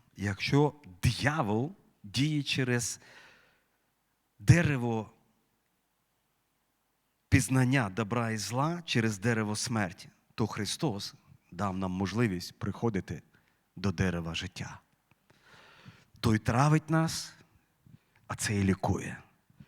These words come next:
Той вбиває, а цей відновлює. Ось чому для нас важливо, друзі,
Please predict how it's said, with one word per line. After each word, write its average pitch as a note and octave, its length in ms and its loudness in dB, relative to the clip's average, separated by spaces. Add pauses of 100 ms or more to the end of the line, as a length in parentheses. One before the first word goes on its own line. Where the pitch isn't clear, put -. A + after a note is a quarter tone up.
(220)
Той A#2+ 200 8
вбиває, C#3 800 4 (840)
а G2+ 80 6
цей F2+ 280 4
відновлює. E2+ 680 -8 (1300)
Ось C3+ 140 12
чому C3 280 2
для A2+ 340 2
нас D3+ 300 -4
важливо, G2+ 560 0
друзі, E2+ 400 -4